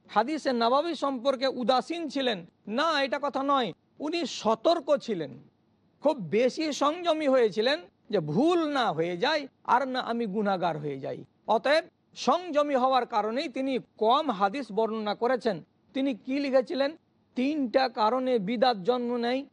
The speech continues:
তার ভেতরে একটা কথা বলছেন কাসরাতুল মাল। যখন মানুষের ভেতরে একটা মোহ জন্মে যাবে যে আমার কাছে তো অনেক মাল,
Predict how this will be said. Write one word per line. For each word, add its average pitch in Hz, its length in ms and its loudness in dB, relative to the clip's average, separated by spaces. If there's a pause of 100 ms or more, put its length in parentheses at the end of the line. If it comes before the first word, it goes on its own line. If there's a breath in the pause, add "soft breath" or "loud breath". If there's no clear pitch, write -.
(180)
তার 214 160 2
ভেতরে 240 240 2
একটা 240 300 0
কথা 240 180 0
বলছেন 233 440 0 (220)
কাসরাতুল 247 500 0
মাল। 233 400 0 (640)
যখন 208 360 0
মানুষের 277 500 0
ভেতরে 277 360 2
একটা 254 240 0
মোহ 254 420 0
জন্মে 302 340 0
যাবে 226 300 0 (640)
যে 180 100 -2
আমার 262 380 0
কাছে 269 260 -4
তো 254 100 -6
অনেক 247 400 -4
মাল, 214 360 0